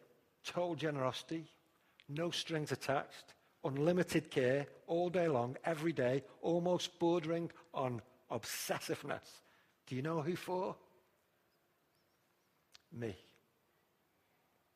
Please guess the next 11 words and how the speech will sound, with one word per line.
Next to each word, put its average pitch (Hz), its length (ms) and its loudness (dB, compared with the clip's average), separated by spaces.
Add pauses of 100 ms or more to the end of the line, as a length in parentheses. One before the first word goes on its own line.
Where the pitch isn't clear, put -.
(2500)
But 123 120 -4
have 139 100 0
I 165 100 2
loved 160 320 0 (140)
other 151 160 2
people 110 500 -4 (100)
like 110 260 -4
that 120 280 -2 (1800)
all 131 220 0
the 135 100 -2
time? 120 400 -4